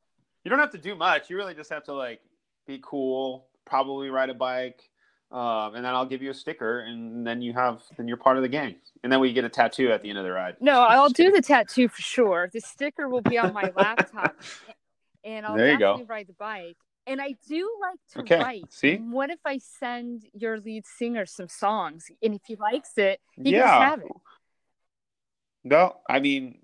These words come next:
Speaker 1: that's not a really good idea for you in terms of, like, if he likes it and uses it, and you just said,
Speaker 2: Yeah.
Speaker 1: "Have it."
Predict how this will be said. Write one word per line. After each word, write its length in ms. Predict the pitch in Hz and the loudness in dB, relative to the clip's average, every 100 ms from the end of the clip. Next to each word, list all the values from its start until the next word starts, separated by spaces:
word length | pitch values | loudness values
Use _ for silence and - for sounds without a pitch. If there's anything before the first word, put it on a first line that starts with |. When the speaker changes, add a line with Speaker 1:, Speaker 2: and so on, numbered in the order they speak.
| - | -10
Speaker 1:
that's 260 | 131 160 | -6 -4
not 140 | 214 190 | -2 -2
a 60 | |
really 200 | 135 123 113 | 0 -2 -4
good 140 | 113 | -4
idea 260 | 113 110 110 | -4 -4 -8
for 140 | 104 | -10
you 320 | 101 135 143 | -4 0 0
in 120 | 123 | -2
terms 280 | 107 110 101 | -8 -10 -10
of, 140 | 95 90 | -12 -10
like, 220 | 90 95 _ | -10 -10 _
if 60 | _ - | _ -10
he 80 | |
likes 300 | 104 107 143 | -6 -6 -6
it 120 | 110 76 | -8 -8
and 100 | 101 | -6
uses 300 | 143 165 98 | -6 -6 -8
it, 140 | 92 | -8
and 160 | 80 95 | -8 -4
you 160 | 110 | -4
just 140 | 104 - | -4 -2
said, 120 | 87 | -2
Speaker 2:
Yeah. 60 | |
Speaker 1:
"Have 260 | 82 120 123 | 2 2 2
it." 180 | 82 | -2